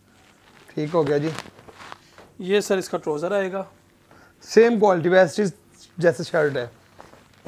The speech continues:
Speaker 2: ये सर इसका दुपट्टा है, चेक कीजिएगा चादर इसकी
Speaker 1: ये अच्छा,
Speaker 2: जरा
Speaker 1: तीनों चीज़ों की
Speaker 2: क्वालिटी।
Speaker 1: शाइन एक जैसी
Speaker 2: एक
Speaker 1: है?
Speaker 2: जैसी है।
Speaker 1: बिल्कुल। प्राइस?
Speaker 2: सर, प्राइस इंशाल्लाह ये देंगे सोलह सौ पचास रुपए में।
Speaker 1: सोलह सौ पचास रुपए में।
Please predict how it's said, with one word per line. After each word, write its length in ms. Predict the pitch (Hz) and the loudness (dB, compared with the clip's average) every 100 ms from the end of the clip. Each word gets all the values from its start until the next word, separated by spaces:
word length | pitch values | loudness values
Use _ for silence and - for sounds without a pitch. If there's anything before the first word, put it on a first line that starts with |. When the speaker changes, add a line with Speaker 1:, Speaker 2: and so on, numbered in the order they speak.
| - - - 247 | -20 -20 -14 -4
Speaker 2:
ये 260 | 254 262 | 2 2
सर 220 | 240 214 | 2 -2
इसका 260 | 196 - 185 | -4 -4 -6
दुपट्टा 380 | 160 151 135 147 | -4 -8 -8 -10
है, 140 | 139 | -10
चेक 260 | - 180 165 - | -8 -8 -8 -12
कीजिएगा 340 | 147 143 143 | -14 -12 -12
चादर 340 | - 147 143 139 | -10 -12 -12 -4
इसकी 140 | 208 | 2
Speaker 1:
ये 60 | 269 | 2
अच्छा, 140 | 269 | 2
Speaker 2:
जरा 80 | 254 | 2
Speaker 1:
तीनों 240 | 294 320 | 4 4
चीज़ों 240 | 254 302 294 | 2 2 2
की 100 | 285 | 2
Speaker 2:
क्वालिटी। 40 | |
Speaker 1:
शाइन 400 | 240 247 262 254 - _ - | 4 2 0 -4 -10 _ 2
एक 160 | 262 208 | 4 4
जैसी 260 | 226 196 | 2 2
Speaker 2:
एक 180 | 175 180 | 0 0
Speaker 1:
है? 60 | 165 | -2
Speaker 2:
जैसी 280 | 156 - | -10 -14
है। 520 | - 151 - _ - 156 | -18 -20 -20 _ -4 -2
Speaker 1:
बिल्कुल। 320 | 151 160 120 - _ - _ - | -2 -2 -6 -8 _ -20 _ 2
प्राइस? 480 | 196 220 233 - _ _ _ _ _ _ _ _ _ | 4 4 0 -8 _ _ _ _ _ _ _ _ _
Speaker 2:
सर, 160 | - 196 | -6 -6
प्राइस 420 | 190 185 185 185 | 0 2 2 -2
इंशाल्लाह 420 | 190 165 180 180 | -6 -6 -4 -4
ये 80 | 175 | -4
देंगे 260 | 165 170 | -6 -8
सोलह 340 | 170 185 185 180 | -8 -4 -4 -4
सौ 120 | 185 | -8
पचास 420 | 165 - 143 135 | -12 -10 -10 -12
रुपए 160 | - 131 | -18 -20
में। 60 | - | -2
Speaker 1:
सोलह 280 | 226 240 | 2 4
सौ 120 | 214 220 | 2 2
पचास 360 | 185 170 - | 4 4 2
रुपए 240 | 151 147 135 | -8 -6 -8
में। 180 | 120 | -10